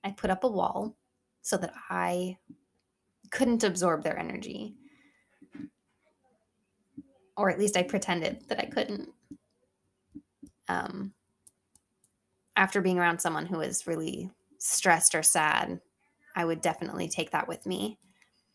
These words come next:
But I would put up a wall and shut off from connecting with them and discussing with them because I didn't want them to affect me. But in reality, it absolutely was affecting me.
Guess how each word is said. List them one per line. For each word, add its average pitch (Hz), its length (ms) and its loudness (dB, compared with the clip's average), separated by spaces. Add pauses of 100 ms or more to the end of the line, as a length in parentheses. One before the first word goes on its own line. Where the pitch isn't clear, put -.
(640)
But 185 120 10
I 180 60 10
would 180 140 8
put 214 140 2
up 196 140 4
a 170 100 4
wall 175 560 2 (480)
and 175 220 -2
shut - 320 2
off 180 280 4 (220)
from - 540 -4 (180)
connecting 190 500 0
with 226 160 -2
them 226 240 6
and 202 120 2
discussing - 560 4
with 247 160 -4
them 294 340 0
because - 720 0 (180)
I 165 160 -2 (120)
didn't 190 260 8
want 165 160 0
them 156 140 -2
to - 100 -8
affect - 300 -4
me. - 260 -6 (800)
But 190 100 4
in 180 140 4
reality, 165 460 4
it - 100 -4
absolutely - 640 -2
was - 140 -10
affecting - 400 -10
me. 202 180 -12